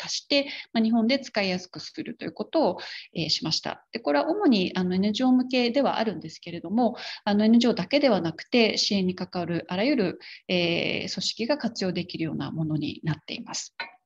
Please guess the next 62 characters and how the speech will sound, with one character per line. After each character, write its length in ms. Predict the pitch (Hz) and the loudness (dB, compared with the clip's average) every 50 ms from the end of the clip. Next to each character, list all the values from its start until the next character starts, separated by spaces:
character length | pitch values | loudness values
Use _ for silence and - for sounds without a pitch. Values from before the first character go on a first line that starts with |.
| - - _ _ _ _ - | -20 -20 _ _ _ _ 2
で、 240 | 262 233 - - - | 2 2 2 2 0
あ 80 | 190 | 0
の、 80 | 185 185 | 0 0
一 200 | 185 - - 359 | 0 0 -2 -2
つ、 280 | 359 - 214 185 143 - - | 0 2 2 2 2 0 0
あ 80 | 180 | -2
の、 180 | 170 170 165 160 - - | -2 -2 -2 -4 -2 0
皆 180 | 185 196 220 | 2 2 2
さ 140 | 214 - 190 | 2 2 2
ん 60 | 175 | 2
に 80 | 165 160 | 2 0
ぜ 100 | - 180 | 0 -4
ひ、 120 | - - - - - - - _ | -6 -8 -12 -18 -20 -20 -14 _
あ 80 | - 170 | -2 -2
の、 80 | 165 | 0
最 180 | 170 - 233 233 | 2 4 4 4
後 120 | - 170 | 4 2
に、 160 | 156 - - - - - - - - - - - | 0 -2 -4 -8 -10 -12 -12 -12 -14 -14 -6 -2
え 100 | 185 175 | -2 -2
ー、 20 | |
お 40 | 165 | -2
伝 340 | 170 - - - 202 202 208 | -2 -6 -4 0 2 2 4
え 20 | |
し 100 | 208 - | 2 2
た 160 | - - 226 220 | 0 2 2 2
い 60 | 196 | 2
の 100 | 160 151 | 2 0
は 60 | - | -4
で 80 | - - | -6 -12
す 140 | - - | -8 -2
ね、 240 | 180 185 175 156 - - | 0 0 0 0 -2 -2
あ 40 | 180 | -4
の、 100 | 175 175 | -6 -6
こ 180 | - - 311 | -2 2 4
う 60 | 311 320 | 4 6
い 20 | |
う 60 | 311 | 4
性 260 | 311 - - 311 311 | 4 2 0 0 0
的 340 | 311 - 320 302 - 285 277 | 2 0 -2 -2 0 0 0
暴 240 | 240 226 262 262 220 | 2 2 2 2 2
力 300 | 170 160 - - - - | 0 -2 -6 -10 -14 -12
と 80 | - 160 | -8 -6
い 60 | 160 | -4
う 40 | 165 | 0
の 80 | 180 | 2
は、 120 | 196 196 190 | 2 4 4
日 180 | 190 202 196 | 4 2 2
本 220 | - 392 427 330 202 | 2 2 4 4 2
で 100 | 170 165 | 2 0
は、 260 | 175 208 208 180 - - - - - - - - - | 0 2 2 0 0 -4 -10 -14 -14 -16 -16 -8 -2
え 520 | 190 190 180 180 175 170 165 - - - 185 - - _ | 0 2 2 2 2 0 0 0 -2 -4 -6 -8 -10 _
ー、 80 | - 226 | 0 0
日 80 | 247 | 2
本 180 | 254 330 330 320 | 4 6 6 8
の 60 | 320 | 6
被 160 | 320 320 285 | 6 4 2
災 260 | 254 - - 294 277 240 | 0 0 2 2 2 2
地 140 | - 180 | 0 -2
で 60 | 156 160 | -4 -4
は、 320 | 151 156 151 160 - - - _ - | -2 -2 -2 -4 -4 -8 -14 _ -6
え 40 | 170 | -4
ー、 400 | 165 160 156 156 156 160 175 - | -2 -2 -2 -2 -2 -2 -2 -4